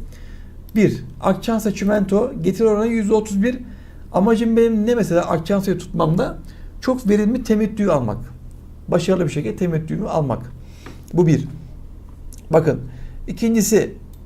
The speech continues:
Türk Traktör. Hatta şöyle yapalım. Bunları ben bir işaretleyeyim. Şöyle yeşil yapayım mesela. Bunlar temettü olsun. Herhalde ekranda görünür. Bakın Türk Traktör.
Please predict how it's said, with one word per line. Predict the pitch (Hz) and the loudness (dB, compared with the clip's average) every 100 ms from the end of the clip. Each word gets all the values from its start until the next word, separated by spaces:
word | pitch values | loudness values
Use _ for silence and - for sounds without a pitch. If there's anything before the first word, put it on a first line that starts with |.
| - | -16
Türk | - 254 - | -4 -4 2
Traktör. | 214 196 208 175 - - - - - - - - | 4 4 4 0 0 -12 -14 -14 -14 -14 -16 -8
Hatta | - 175 208 202 | -4 -2 2 2
şöyle | - 220 202 | 4 4 4
yapalım. | 151 147 - - - - - - - - - - | 4 2 0 -4 -14 -14 -14 -14 -16 -16 -12 -4
Bunları | 165 180 202 196 | 0 4 4 6
ben | 196 196 | 4 4
bir | |
işaretleyeyim. | - - 202 196 214 208 190 - - - - - - - - - - - | -2 4 4 4 2 4 4 2 -10 -16 -16 -16 -16 -18 -18 -18 -16 -16
Şöyle | - 196 190 202 - - - - - | -2 0 4 2 0 -8 -16 -12 -4
yeşil | 147 190 240 | 0 0 4
yapayım | 226 170 160 | 2 4 4
mesela. | 156 202 214 | 4 4 2
Bunlar | 185 190 220 262 - - - - - | 2 4 4 2 -6 -12 -14 -14 0
temettü | 202 208 208 208 | 2 2 2 4
olsun. | 180 127 127 127 | 4 4 -4 -6
Herhalde | 175 147 156 | -2 0 -2
ekranda | 165 143 170 | -2 -2 2
görünür. | 160 147 135 127 - - - - - - - | 4 4 2 -4 -10 -16 -18 -18 -20 -18 -2
Bakın | 175 175 156 | 0 2 0
Türk | 156 220 220 | 0 -6 2
Traktör. | 180 131 127 120 - | 2 2 -2 -2 -10